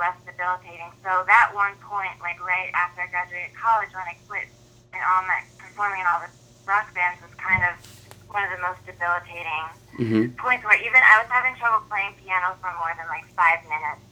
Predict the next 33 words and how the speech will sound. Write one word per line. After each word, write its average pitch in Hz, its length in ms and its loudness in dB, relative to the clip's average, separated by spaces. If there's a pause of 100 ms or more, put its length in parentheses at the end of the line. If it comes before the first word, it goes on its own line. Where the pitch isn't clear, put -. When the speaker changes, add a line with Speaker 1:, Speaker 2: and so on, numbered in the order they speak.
(600)
Speaker 1:
hands 170 320 -6
together 160 320 4
at, 139 480 4 (160)
at 165 240 4
a - 80 -20
time 143 320 -2
'cause - 80 -20
I 143 160 -12
was - 0 -
having 175 320 -4
so 180 160 -4
much - 240 -6
pain. 165 320 -10 (640)
So 220 80 8
I'm 208 400 8
just 233 160 -12
really 226 160 -4
happy 202 180 -4
that 185 140 0
I've 180 160 -8
worked 185 260 -6
up 175 240 -6
from 285 160 -10
that. 302 300 0
Now, 202 480 2 (480)
you 202 60 -20
know, 202 100 4
I 185 160 4
can 214 160 -16
do, 190 160 -10
like, 170 160 -2 (140)
three 196 180 -2
hour 170 320 6